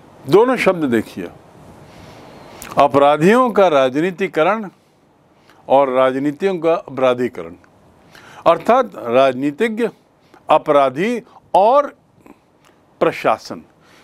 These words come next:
इनके बीच में जो एक गठबंधन बना है वह बड़ा खतरनाक है और उसने आतंकियों को प्रश्रय दिया है। राजनीति में संलग्न व्यक्ति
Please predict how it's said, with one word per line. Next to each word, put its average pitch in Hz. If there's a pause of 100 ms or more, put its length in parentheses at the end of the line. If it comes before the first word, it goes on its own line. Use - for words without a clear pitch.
(120)
इनके 147
बीच 135
में 151
जो 127 (320)
एक 127 (1500)
गठबंधन 120
बना 104
है 127 (260)
वह 127
बड़ा 117
खतरनाक 87
है - (1400)
और 175
उसने 247 (680)
आतंकियों 160
को 185 (160)
प्रश्रय 165
दिया 104
है। - (1600)
राजनीति 165
में 220
संलग्न 170
व्यक्ति 160